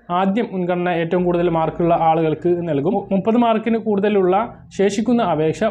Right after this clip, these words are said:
ഒഴിവ് വരുന്ന മുറയ്ക്ക് വീണ്ടും നൽകുന്നതാണ്. ഈ ഒരു രീതിയിലായിരിക്കും ബി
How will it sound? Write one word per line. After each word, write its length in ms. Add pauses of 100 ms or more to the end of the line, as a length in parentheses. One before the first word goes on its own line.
ഒഴിവ് 260
വരുന്ന 320
മുറയ്ക്ക് 380
വീണ്ടും 280 (220)
നൽകുന്നതാണ്. 680 (380)
ഈ 100
ഒരു 140
രീതിയിലായിരിക്കും 680 (100)
ബി 80